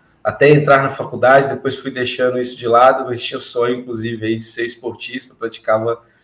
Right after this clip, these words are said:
todos eles ali, futebol, vôlei, handball, basquete, jogava tudo, treinava todas as noites, e depois, né, é, me mudo pra Piracicaba,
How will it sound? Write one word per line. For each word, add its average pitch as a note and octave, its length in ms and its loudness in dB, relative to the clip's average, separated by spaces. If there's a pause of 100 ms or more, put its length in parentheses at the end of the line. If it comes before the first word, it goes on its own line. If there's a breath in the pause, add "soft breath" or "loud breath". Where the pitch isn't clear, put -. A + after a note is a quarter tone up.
(240 soft breath)
todos A2+ 380 0
eles A2+ 300 2
ali, A2 200 -2
futebol, A2 720 0
vôlei, A2 520 -2
handball, G#2+ 600 -6
basquete, A2+ 600 -4
jogava A2 420 -2
tudo, B2 380 -14
treinava A2 480 -4
todas A#2+ 300 -12
as A2+ 120 -8
noites, A2+ 480 -10 (600 soft breath)
e A2 140 -2
depois, C#3 760 2 (220 soft breath)
né, B2 440 4
é, G2+ 1000 -2
me A2 160 -6
mudo A#2+ 260 -4
pra A#2+ 140 0
Piracicaba, A#2 880 0